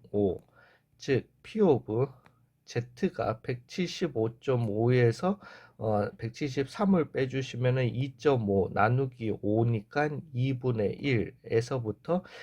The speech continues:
그 다음에 백팔십 점 오에서, 즉 칠 점 오 나누기 오였던 거니까 이분의 삼, 즉 영점오에서 일 점 오 사이의 넓이를 갖다가 물어보는 거니까,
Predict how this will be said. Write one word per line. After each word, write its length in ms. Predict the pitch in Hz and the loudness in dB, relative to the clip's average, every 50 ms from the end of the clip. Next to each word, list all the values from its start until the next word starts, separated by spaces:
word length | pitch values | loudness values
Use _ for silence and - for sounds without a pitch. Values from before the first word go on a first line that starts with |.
| - - _ | -20 -20 _
그 100 | _ - | _ -4
다음에 360 | 120 127 120 113 120 117 113 - | 0 0 2 4 4 2 2 0
백팔십 680 | - 117 120 - _ _ - 180 196 196 - 196 - - | -2 -6 -6 -6 _ _ -2 -2 -2 -2 -4 -10 -10 -6
점 200 | - 170 151 131 | -6 -4 -2 0
오에서, 440 | 110 107 110 110 107 104 - - - | 2 4 4 4 2 2 -2 -6 -8
즉 200 | - 113 - - | -10 -14 -14 -14
칠 320 | - - 233 214 202 - | -8 -4 -4 -4 -4 -2
점 260 | - 214 202 185 180 | 0 0 2 2 4
오 180 | 165 160 165 160 | 4 4 4 4
나누기 500 | 151 135 107 104 113 120 120 120 - 113 | 4 2 2 2 2 2 0 -2 -2 -2
오였던 560 | 104 95 98 104 113 117 117 117 - 107 107 107 | 0 2 2 2 2 2 0 0 -2 -6 -4 -2
거니까 460 | 107 104 107 104 - - 151 143 131 | -2 -2 -2 -4 -4 -4 -4 -4 -4
이분의 560 | - - 104 104 101 - - 107 101 101 98 | -6 -6 -6 -6 -6 -6 -6 -4 -2 0 -2
삼, 380 | 92 - - 131 113 85 - - - | -2 -2 -2 -2 -2 -2 -4 -10 -8
즉 220 | - 123 113 98 | -6 -6 -4 -2
영점오에서 1000 | 98 90 87 87 - - 127 123 117 98 90 92 90 87 85 82 - 139 139 - - | -2 -2 -4 -6 -6 -4 -2 -2 -2 -2 -2 0 0 0 0 0 -2 -4 -4 -4 -2
일 200 | 160 170 170 170 | -4 -4 -4 -2
점 240 | - 170 156 127 98 | -2 -2 -2 0 0
오 140 | 101 104 113 | 0 0 0
사이의 520 | - - 127 120 107 104 117 131 135 131 | -2 -2 0 0 0 2 2 2 2 2
넓이를 400 | 104 92 - - - 104 98 101 | 0 0 -2 0 -2 -2 0 0
갖다가 340 | 98 92 - - 95 101 98 | 0 -2 -2 -2 0 0 0
물어보는 560 | 90 95 95 101 104 107 - 104 98 107 101 | 0 -2 -4 -4 -4 -4 -4 -4 -6 -4 -6
거니까, 520 | 92 92 - - - - - 135 147 170 | -6 -8 -8 -10 -12 -8 -4 -4 -4 -4